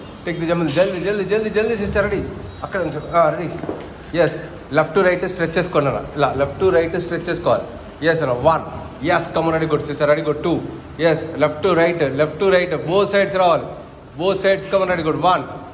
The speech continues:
Immediately డంబుల్ మార్చుకోవాలి. Immediately డంబుల్ మార్చుకోవాలి. రైట్, left to right. Come on, good. టూ. Maximum come on, రెడీ.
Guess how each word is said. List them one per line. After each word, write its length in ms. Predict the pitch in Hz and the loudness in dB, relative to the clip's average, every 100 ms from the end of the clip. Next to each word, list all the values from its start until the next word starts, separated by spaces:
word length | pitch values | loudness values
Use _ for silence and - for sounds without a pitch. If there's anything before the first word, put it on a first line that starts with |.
| - - - 147 | -18 -20 -14 -6
Immediately 320 | 175 190 180 | -2 0 0
డంబుల్ 240 | 165 185 185 | 0 0 2
మార్చుకోవాలి. 420 | 185 180 - 139 - 135 135 160 | 2 2 2 2 -2 -10 -8 -4
Immediately 320 | 165 190 180 | -2 0 0
డంబుల్ 220 | 165 175 180 | 0 2 2
మార్చుకోవాలి. 360 | 180 170 196 190 | 2 2 2 4
రైట్, 180 | 170 156 139 | 4 2 0
left 140 | 160 160 | -2 0
to 60 | 202 | 2
right. 180 | 185 160 131 | 2 2 -2
Come 120 | 160 | 0
on, 80 | 170 165 | 0 0
good. 100 | 165 190 | -2 0
టూ. 100 | 180 131 - - - 123 | 0 0 -6 -14 -12 -2
Maximum 320 | 160 165 180 180 | 0 2 2 2
come 120 | 175 | 2
on, 60 | 170 | 2
రెడీ. 120 | 170 | 2